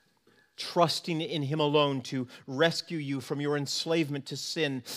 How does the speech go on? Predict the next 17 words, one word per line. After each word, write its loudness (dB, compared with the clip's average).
and -2
not 2
trusting -2
in 0
what 2
you -4
think 2
you -2
can -2
do. 2
That 2
is -8
putting 2
your -6
faith -4
in -10
Christ. -8